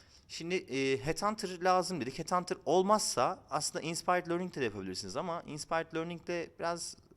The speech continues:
e, güçsüz kalabilirsiniz. Hmm, yani benim M F oynadığıma bakmayın. Yani yarı M F oynuyorum. Yarı M F. Yarı M F bile sayılmaz aslında. Totalde Frozen Monster'la beraber kestiğim zaman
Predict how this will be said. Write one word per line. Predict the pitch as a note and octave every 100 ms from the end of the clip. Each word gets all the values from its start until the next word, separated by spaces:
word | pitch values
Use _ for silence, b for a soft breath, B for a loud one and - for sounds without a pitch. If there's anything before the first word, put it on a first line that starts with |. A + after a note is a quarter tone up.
| - -
e, | C#3 C#3+
güçsüz | C#3+ D3+ - -
kalabilirsiniz. | - F3 E3+ D#3 D#3 - - - - - - B B B B B _ -
Hmm, | A2 G#2+ G#2 G2 G2+ - _ -
yani | C3 C3+
benim | G3
M | F3+ G3+
F | G3
oynadığıma | G#3 F#3+ G3 G3
bakmayın. | G#3 B2+ A2
Yani | A#2+ A2+
yarı | B2 D3
M | C#3+
F | A#2 G#2+
oynuyorum. | F#2+ F#2+
Yarı | G#2 A#2 A#2
M | G2+
F. | - - - _ _ -
Yarı | D3 C#3 B2
M | A#2
F | -
bile | A2
sayılmaz | G2 G#2 G2 F#2+
aslında. | F#2 - - F#2+ G2 G#2+ - - -
Totalde | A#2 A#2 G#2+ A2 - -
Frozen | A#2+ A#2+ A2
Monster'la | A2+ G#2+ A2 A2 G2+
beraber | G2+ G2
kestiğim | - G#2+ - G#2
zaman | F#2+ A#2